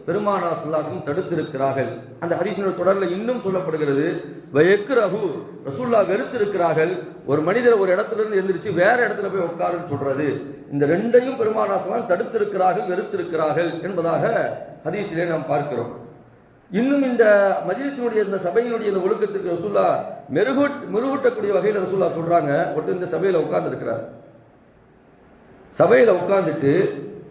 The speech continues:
ஏதோ ஒரு தேவையினால எந்திரிச்சு வெளியே போறார். மன் காம மின் மஜ்லிஸிஹி, ஒரு மஜ்லிஸ்ல உட்கார்ந்துட்டு, இந்த பயானுடைய மஜ்லிஸா இருக்கட்டும், ஏதோ ஒரு மஜ்லிஸா இருக்கட்டும்,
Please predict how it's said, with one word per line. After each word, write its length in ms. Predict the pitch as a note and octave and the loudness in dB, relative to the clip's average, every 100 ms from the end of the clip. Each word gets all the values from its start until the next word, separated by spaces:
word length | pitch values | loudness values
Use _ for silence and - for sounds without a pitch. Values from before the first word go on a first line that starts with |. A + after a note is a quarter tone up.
| - - - - | -20 -20 -20 -2
ஏதோ 200 | G3 A3+ | 4 8
ஒரு 140 | B3+ G3 | 6 4
தேவையினால 420 | G#3+ A3+ G#3+ G3+ | 2 4 4 2
எந்திரிச்சு 280 | G#3+ F#3+ F3+ | 4 2 2
வெளியே 180 | F3 F3 | 2 2
போறார். 480 | F3 D3 B2 - - - - - - | 2 2 2 0 -8 -14 -18 -20 -2
மன் 340 | D3+ G3+ G3 | 2 2 0
காம 360 | G3+ A#3 B3+ A#3+ | 2 2 2 0
மின் 240 | G#3+ G3+ | -2 -2
மஜ்லிஸிஹி, 880 | G#3 G#3+ G3+ F#3+ F3 F#3+ D3 - - | -2 -2 -4 -4 -2 0 0 -4 -6
ஒரு 140 | D3 | -2
மஜ்லிஸ்ல 340 | D#3+ G3+ C4 G#3 | 0 0 0 2
உட்கார்ந்துட்டு, 720 | F#3+ - G#3+ F#3+ E3 F3+ G3+ | 0 2 2 2 0 2 2
இந்த 120 | A3+ | 0
பயானுடைய 580 | G3 F3 F#3 F#3 F3+ E3 D#3 | -2 0 2 2 0 -2 -2
மஜ்லிஸா 320 | D#3 D#3 D3 | -4 -4 -2
இருக்கட்டும், 340 | C#3+ E3+ G3+ | -2 -2 -2
ஏதோ 120 | F3+ | 0
ஒரு 120 | F3+ E3 | 0 0
மஜ்லிஸா 380 | D#3+ D#3 D3+ | -2 0 0
இருக்கட்டும், 280 | - - - | 0 -4 -12